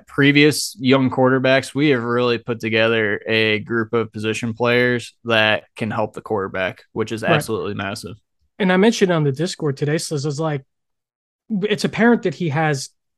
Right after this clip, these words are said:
Speaker 2: he has chemistry with, with Corey Davis, right? Because Corey was, he was connecting with Corey all last year. I mean, aside from the drops when Corey couldn't beat the bum allegations, but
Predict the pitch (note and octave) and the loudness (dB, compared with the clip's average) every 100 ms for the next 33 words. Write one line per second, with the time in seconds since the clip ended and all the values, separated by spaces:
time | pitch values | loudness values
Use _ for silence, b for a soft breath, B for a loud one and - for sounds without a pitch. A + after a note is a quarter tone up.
0 | _ - F3+ - F#3 E3 - D#3+ C#3 - | _ -4 -2 0 0 0 0 0 0 -2
1 | D#3 C#3 F#3 D3 C3+ B2 A2+ - C#3+ C3 | -8 -2 4 4 4 0 -4 -6 -4 -4
2 | C#3 C3+ C3 - E3+ D#3 C#3+ C3 - - | -4 -8 -6 0 2 4 2 -2 -4 -14
3 | _ _ _ _ _ _ _ _ A3 F#3 | _ _ _ _ _ _ _ _ -14 -10
4 | D#3 C3 F3 D#3+ - F3 F3 E3 D#3 - | -8 -2 -2 -2 0 0 2 2 2 2
5 | E3 D3+ D3 D#3 D3+ D3 C#3+ C#3 D#3 C#3+ | 2 4 2 0 0 2 0 0 0 0
6 | C3+ C3 B2+ C3+ D#3+ C#3 D3 C3+ C#3 C3+ | 0 0 -2 -2 0 0 -2 -4 -2 -4
7 | C3 - C#3+ B2+ - - C3+ C3 D3 C3 | -4 -6 -6 -6 -6 -2 0 0 -2 -2
8 | D3 C#3 C3+ C#3 C3+ B2+ B2 B2 A#2+ C3+ | -4 -2 -2 0 0 -4 -6 -8 -6 -8
9 | - C#3+ C#3 | -6 -6 -6